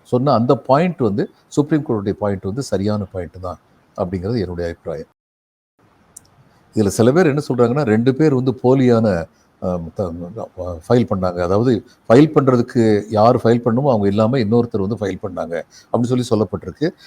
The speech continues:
அதை பத்தி சுப்ரீம் கோர்ட் வந்து விசாரிக்கிறேன்னு சொல்லியிருக்காங்க. அப்ப சில வினாக்கள் எழுது, அப்ப போலியான ஆட்கள் ஃபைல் பண்ண விஷயத்தை எதுக்கு நீங்க அப்ரூவ் பண்ணணும்னு சொல்லி. ஆனா, அவங்க மட்டும் கேட்கல. ஆ, இதுல இருந்து, பி ஜே பியில இருந்து ஒருத்தர் வந்து கேஸ் போட்டிருக்காரு. இதுல இன்னொன்னு என்னன்னா,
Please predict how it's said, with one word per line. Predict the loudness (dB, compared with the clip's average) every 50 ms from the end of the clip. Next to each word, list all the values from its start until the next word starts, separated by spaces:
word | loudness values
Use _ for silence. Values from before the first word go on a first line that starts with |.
| -10 _
அதை | 4 4 6 6
பத்தி | 4 4 2 0
சுப்ரீம் | 2 0 0 0 0 -2
கோர்ட் | 0 0 -2 0
வந்து | 0 -2 0 -2
விசாரிக்கிறேன்னு | -2 0 0 2 2 2 0 -2 -4 -4 -2 -4 -4 -6 -6 -4
சொல்லியிருக்காங்க. | -4 -4 -6 -6 -12 -12 -12 -14 -20 _ _ _ -20 -20 -20 _ -2
அப்ப | -2 0 4 6 4 4
சில | 4 2 2 2 4
வினாக்கள் | 4 4 2 0 0 0 0 0
எழுது, | 0 2 2 2 2 2 0 -2 -8 -20 _ _
அப்ப | -2 2 2 2 6 6
போலியான | 8 8 8 6 6 4 2
ஆட்கள் | 0 0 0 -2 -2
ஃபைல் | 2 2 2 2 0
பண்ண | -2 -2 0 0
விஷயத்தை | -2 0 -2 -2 0 0 0
எதுக்கு | 0 0 0 -2 -4
நீங்க | -2 -2 -2 -4 -2
அப்ரூவ் | -4 -4 -4 -4
பண்ணணும்னு | -8 -12 -12 -14 -14
சொல்லி. | -14 -12 -12 -12 -12 -14 _ _ _ _ _ _ _
ஆனா, | 2 4 6 6
அவங்க | 6 6 6 4 2 0
மட்டும் | -2 -2 -4 -4 -4 0
கேட்கல. | -2 -2 -2 -2 -8 -10 -10 _ _ _ _ _ _ _ _ _ _ _ -4
ஆ, | -2 0 2 2
இதுல | 2 2 2 2 4 4 4
இருந்து, | 4 2 2 2 2 2 2 0 -4 -6 0 2
பி | 2 4
ஜே | 6 4
பியில | 4 4 4
இருந்து | 2 2 2 0 0 0 0
ஒருத்தர் | 0 0 0
வந்து | 0 0 -2
கேஸ் | -4 -2 -4 -4 -4 -4 -10
போட்டிருக்காரு. | -10 -10 -12 -12 -10 -12 -12 -12 _ _ _
இதுல | -6 -4 -2 -2 -2
இன்னொன்னு | -2 -2 -4 -2 -2 -4
என்னன்னா, | -4 -4 -6 -6 -6 -6